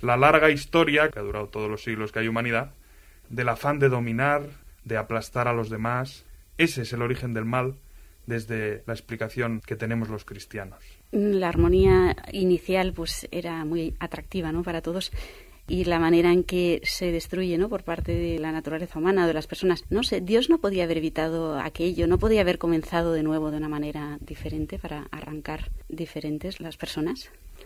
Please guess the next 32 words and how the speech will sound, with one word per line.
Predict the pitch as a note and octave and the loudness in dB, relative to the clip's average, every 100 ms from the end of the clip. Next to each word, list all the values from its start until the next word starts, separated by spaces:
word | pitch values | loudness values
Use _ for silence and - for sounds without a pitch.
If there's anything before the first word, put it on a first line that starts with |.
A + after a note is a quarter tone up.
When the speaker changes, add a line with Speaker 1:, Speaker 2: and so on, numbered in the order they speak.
| - - - - | -20 -20 -16 -2
Speaker 1:
Hombre, | D3 A2+ | 0 0
podía | - B2 D3+ | 2 6 8
haberlo | D3+ C#3 C3 | 8 6 4
hecho, | C#3 - F#2+ - - - - | 2 -2 -14 -16 -16 -16 -4
pero | - C3+ C3+ | 2 6 4
el | B2+ | 2
hecho | D3 D3+ D3 | 0 2 2
de | C#3 | 4
que | C3 | 2
no | C3+ C#3+ | 4 6
lo | C#3+ | 6
hiciera | C3+ D#3 D3+ C#3 C#3 - - - - - - | 4 6 6 8 4 -2 -20 -20 -20 -20 -10
nos | B2+ A#2+ | -6 -6
está | A2+ D3+ | 0 2
diciendo | D3 C#3+ D#3+ B2 | 2 0 0 2
algo. | C#3+ D3 A2 - - - - - - _ - | 2 2 -4 -12 -18 -20 -20 -20 -20 _ -2
¿Qué | |
hubiera | G#3 G3+ F3 | 4 6 6
pasado | C#3 D3+ D3 | 6 6 4
si | C#3 B2+ | 4 0
Dios, | C3 D3 | 2 2
después | C3+ C3+ C#3+ C3+ | 0 0 0 2
de | |
aquello, | B2+ D3 D3 D3 D3+ D3+ - - - | 2 2 2 2 0 0 -6 -20 -8
después | A#2 B2+ C3+ | -6 0 4
de | C#3 | 4
acercarse | C#3 B2 - D#3 C#3+ - C#3+ C#3+ C#3+ - - - | 4 0 2 2 2 4 4 4 0 -14 -20 -10
a | A2+ | -6
aquellos | B2 C3+ C#3 C3+ | 0 2 0 -2
primeros | B2+ C3 C#3 C3+ C#3 | -2 2 4 2 2
seres | C3+ C3 | -2 0
humanos | C3 C3 C3 C3+ | 0 0 -2 -4